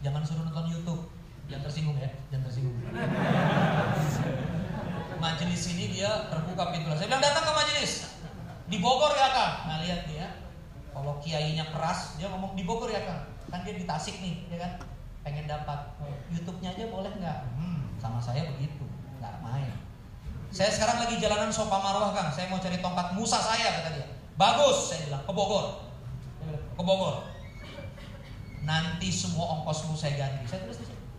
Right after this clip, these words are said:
"Temui saya, sebut aja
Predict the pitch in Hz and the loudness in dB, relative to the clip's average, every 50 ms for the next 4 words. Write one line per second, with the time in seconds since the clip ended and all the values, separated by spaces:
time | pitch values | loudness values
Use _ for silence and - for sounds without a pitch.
0 | - - - - - - - 160 160 165 160 160 160 160 151 - 143 143 143 156 | -12 -12 -12 -12 -12 -8 -6 -4 -2 0 2 2 2 2 2 2 2 2 4 4
1 | 165 185 196 196 - - - - 165 160 156 - - 151 156 151 147 170 165 139 | 4 4 4 4 2 -2 -6 -6 -4 -4 -4 -4 -2 -2 0 0 0 0 0 0
2 | 123 - | -2 -4